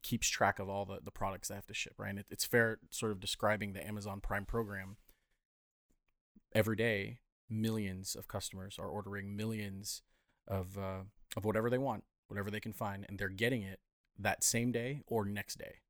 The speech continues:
Uh, in some sense, that's the magic we're trying to create with mycat Prime, and that, I would call that the Amazon narrative. Every day, there are maintainers at bases whose jets break down,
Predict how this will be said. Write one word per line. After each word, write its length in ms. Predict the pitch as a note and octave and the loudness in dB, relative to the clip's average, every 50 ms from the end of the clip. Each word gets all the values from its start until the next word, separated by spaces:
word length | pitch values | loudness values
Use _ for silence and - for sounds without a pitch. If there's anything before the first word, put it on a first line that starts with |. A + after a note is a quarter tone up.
| _ _ _ _ _ _ _ _ _ _ _ _ _ - | _ _ _ _ _ _ _ _ _ _ _ _ _ -8
Uh, 60 | G2 - | -4 0
in 140 | G#2+ G#2+ G2+ | 2 4 6
some 220 | - - C#3+ C#3+ | 8 8 8 8
sense, 240 | - - A2 G2+ - | 6 4 0 0 0
that's 200 | - A#2 - - | -2 -2 -2 0
the 80 | - G2+ | -2 0
magic 380 | G2+ G2+ G2 G2+ - F2+ - | 0 0 0 -2 -4 -8 -10
we're 80 | - G2+ | -8 -8
trying 220 | - - - F#2 | -8 -6 -8 -8
to 80 | D#2 - | -10 -10
create 240 | - - G2 F#2 - | -8 -6 -6 -6 -6
with 140 | - - | -10 -10
mycat 380 | - - - - - - - - | -10 -10 -10 -8 -8 -8 -8 -6
Prime, 280 | - - G2+ F#2+ F#2 G2+ | -4 -2 -2 -2 -4 -6
and 120 | G#2+ G2+ G2 | -6 -6 -6
that, 100 | F#2+ - | -4 -4
I 100 | G2 G2 | -4 -4
would 100 | F#2+ G#2 | -4 -2
call 180 | - - A2 G#2+ | -2 0 0 0
that 140 | G2 G2 - | 0 -2 -4
the 120 | - D#2 | -4 -4
Amazon 360 | F#2 G2 G2 F#2+ F#2+ F#2+ F#2 F#2 | -4 -4 -4 -6 -6 -8 -8 -6
narrative. 380 | G2 G2+ G2+ F#2 F2 F2 - _ _ - - - _ _ - | -2 -2 -2 -2 -4 -10 -16 _ _ -20 -20 -20 _ _ 2
Every 220 | - A2 G2 A2 G#2 | 2 2 4 2 2
day, 200 | A2 A2 A2+ G2+ | 2 2 2 2
there 160 | F#2+ G2 F#2 | 2 2 0
are 80 | F#2+ | 0
maintainers 560 | F#2 F#2+ G2 F#2+ - A#2 A#2 A2+ G#2+ G2 F#2 G2+ | 0 -2 -4 -2 -2 0 0 0 -2 -4 -6 -6
at 100 | - - | -6 -4
bases 460 | G#2 A2+ A2 - G2+ F#2 F2 G2 G2+ - | -2 -2 0 -2 -2 -4 -8 -10 -12 -10
whose 160 | - G2+ F#2+ - | -8 -8 -6 -2
jets 260 | - A2 A2+ - - | 0 0 0 0 -2
break 240 | - E2+ D#2+ - - | -6 -8 -10 -8 -8
down, 320 | G#2 F#2+ D#2+ D#2+ F2 | -8 -8 -8 -12 -14